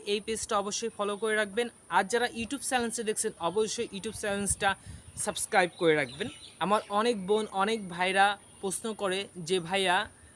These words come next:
আমি দুই হাজার চব্বিশ সালে এসএসসি পাস করছি, আমার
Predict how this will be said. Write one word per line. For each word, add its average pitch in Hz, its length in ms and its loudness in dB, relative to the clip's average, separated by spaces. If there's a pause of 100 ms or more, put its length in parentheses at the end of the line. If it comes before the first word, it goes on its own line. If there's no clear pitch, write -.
(180)
আমি 214 360 2
দুই 185 120 -4
হাজার 196 240 0
চব্বিশ 220 360 -2
সালে 247 240 -2
এসএসসি - 400 -2
পাস 165 260 -2
করছি, 175 500 -4
আমার 160 240 -2